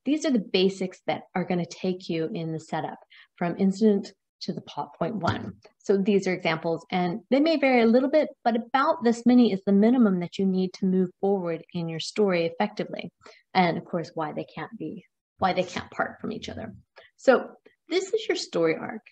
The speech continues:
Um, this is from Fictionary's, uh, software that we use as story coaches. We're the first in the world certified to do that.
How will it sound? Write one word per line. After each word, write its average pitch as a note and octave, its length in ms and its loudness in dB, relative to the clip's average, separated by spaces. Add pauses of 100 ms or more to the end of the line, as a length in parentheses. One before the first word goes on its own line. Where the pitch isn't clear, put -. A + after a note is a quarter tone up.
(140)
Um, F3 560 -8
this G3 160 -8
is A3 100 -8
from A3 160 4
Fictionary's, G3 680 0
uh, E3+ 360 -6 (1600)
software E4 720 6
that - 120 -2
we G#3+ 80 2
use D4 540 4
as A#3+ 160 -6
story C4 260 2
coaches. C4+ 640 -2
We're G3+ 120 0
the F#3+ 140 -10
first A3+ 260 0
in A3+ 60 6
the A3 40 6
world G#3 320 2
certified B3 580 0
to A#3 80 -8
do A3+ 160 2
that. G3+ 300 0